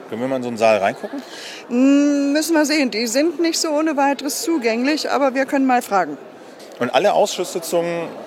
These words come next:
Speaker 1: des Parlaments finden hier statt, in diesen Rotunden auf vier Stockwerken?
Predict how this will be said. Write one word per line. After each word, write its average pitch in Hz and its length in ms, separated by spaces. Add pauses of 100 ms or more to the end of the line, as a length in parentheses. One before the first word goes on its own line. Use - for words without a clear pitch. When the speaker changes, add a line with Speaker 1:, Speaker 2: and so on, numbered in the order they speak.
Speaker 1:
des - 360
Parlaments 147 680
finden 156 300
hier 165 240
statt, - 260
in 147 120
diesen 151 180
Rotunden 165 480
auf 143 180
vier 147 160
Stockwerken? 170 460